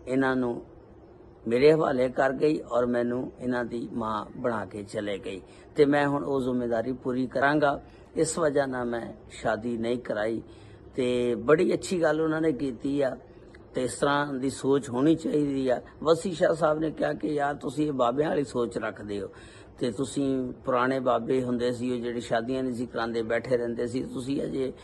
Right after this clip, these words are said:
ਇਹ ਨਿਊ generation ਦੇ ਵਿੱਚ ਸ਼ਾਮਲ ਹੁੰਦੇ ਹੋ ਤੇ ਤੁਸੀਂ ਸ਼ਾਦੀ ਕਰ ਸਕਦੇ ਹੋ।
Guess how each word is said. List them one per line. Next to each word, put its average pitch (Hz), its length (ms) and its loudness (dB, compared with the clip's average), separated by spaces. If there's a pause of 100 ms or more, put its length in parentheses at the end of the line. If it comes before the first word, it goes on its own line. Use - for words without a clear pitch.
(520)
ਇਹ 135 340 6
ਨਿਊ 127 600 6
generation 143 680 4
ਦੇ 151 120 8
ਵਿੱਚ 139 280 0
ਸ਼ਾਮਲ 131 440 -2
ਹੁੰਦੇ 113 260 0
ਹੋ 123 80 2
ਤੇ - 200 -4
ਤੁਸੀਂ 220 320 -2
ਸ਼ਾਦੀ 202 340 2
ਕਰ 214 300 -2
ਸਕਦੇ 165 480 -4
ਹੋ। 101 100 -4